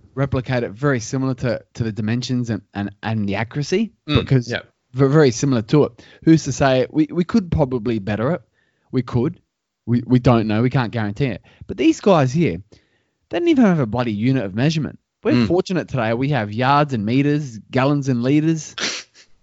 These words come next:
Speaker 1: You find it all.
Speaker 2: <laughs>
Speaker 1: No, I'm not gonna, I'm not gonna plug them. But I'm just saying, we've got all these units of measurement, right? So we can start mapping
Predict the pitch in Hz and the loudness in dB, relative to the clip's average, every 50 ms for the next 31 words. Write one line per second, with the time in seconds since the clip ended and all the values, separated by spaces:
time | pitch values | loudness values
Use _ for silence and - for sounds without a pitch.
0 | _ - 202 196 - - 180 151 139 127 123 135 160 170 143 101 - - _ _ | _ -2 -2 -2 0 0 0 2 2 2 2 4 4 4 4 2 0 -4 _ _
1 | - 151 170 - - - - - - _ - - - 123 117 113 98 95 104 107 | -4 -2 -2 -2 -6 -12 -16 -18 -20 _ -20 -18 -16 -12 -10 -8 -8 -6 -6 -6
2 | 110 110 107 98 98 95 107 110 107 123 123 113 107 - 95 92 - 113 104 101 | -6 -6 -6 -6 -6 -8 -8 -10 -10 -12 -12 -10 -10 -12 -12 -10 -10 -10 -10 -8
3 | 110 113 110 - - _ _ - - 170 165 - - 170 170 175 190 190 185 220 | -8 -10 -10 -12 -16 _ _ -2 0 2 2 2 4 4 4 6 4 4 2 0
4 | 214 - 233 220 185 151 151 180 185 175 240 240 220 202 202 147 151 143 131 156 | 2 4 4 2 4 2 -2 -2 2 4 4 6 6 4 2 -2 -4 -2 0 0
5 | 156 160 156 135 - 123 107 117 135 160 175 170 156 101 82 73 - 62 78 82 | 0 0 0 -4 -8 -12 -6 -2 -2 0 0 0 -4 -6 -8 -10 -14 -16 -16 -14
6 | 82 76 - _ _ _ _ _ _ _ - - _ - - 143 139 143 131 143 | -14 -16 -18 _ _ _ _ _ _ _ -20 -20 _ -6 -2 -2 -2 -2 -2 -4
7 | 127 117 - - - - 139 147 160 160 139 - - 101 110 117 123 135 135 135 | -6 -8 -8 -10 -8 -6 -4 -2 -2 -2 -4 -6 -8 -10 -10 -8 -6 -6 -6 -6
8 | - - 147 131 117 117 | -4 -4 -4 -4 -4 -6